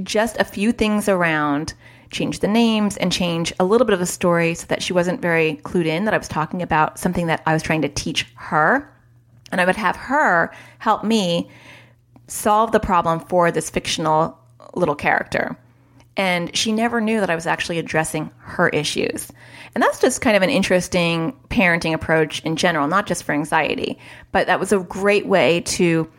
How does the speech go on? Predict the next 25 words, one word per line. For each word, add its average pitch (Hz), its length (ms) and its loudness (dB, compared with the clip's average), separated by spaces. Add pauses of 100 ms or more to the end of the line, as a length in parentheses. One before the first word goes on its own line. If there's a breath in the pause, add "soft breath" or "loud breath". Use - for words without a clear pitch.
(500 soft breath)
problem 190 380 2
solve 302 460 0
without 180 600 0
actually 170 300 0
talking 170 360 -2
to 160 120 -2
her. 160 480 0
So - 180 0
it's 208 200 0
good 254 200 -2
for 226 200 0
young 185 400 0
kids, 175 200 -2
but - 100 -8
it's - 120 -8
actually 190 320 -4
really 156 180 -4
good 151 160 -4
for - 160 -6 (300)
a 190 60 -2
little 190 160 2
bit - 100 2
older 165 300 2
as 147 180 -6
well, 165 400 2